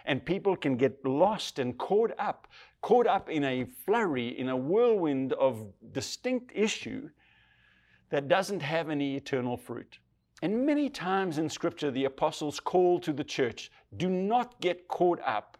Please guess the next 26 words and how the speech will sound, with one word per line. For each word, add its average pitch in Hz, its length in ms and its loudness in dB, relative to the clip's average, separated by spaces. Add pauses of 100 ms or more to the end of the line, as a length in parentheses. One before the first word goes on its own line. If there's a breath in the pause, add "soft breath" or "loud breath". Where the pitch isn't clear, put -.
(280 soft breath)
Do 160 100 -2
not 175 200 0
get 151 160 -4
caught 160 220 0
up 143 160 -2
in 120 160 -4
genealogies. 185 840 2
Don't 151 260 -2
get 139 180 -6
caught 156 220 0
up 139 160 2
in 127 100 -4
squabbles. 202 680 2
Don't 151 240 0
get 147 180 -6
caught 165 220 -2
up 147 160 -2
in 131 120 -4
quarrelings. 202 760 2 (380 loud breath)
Don't 240 360 2
get 202 300 -2
caught 196 460 0
up, 180 260 -4
because 185 320 -2
it's - 220 -10 (100)
just - 440 4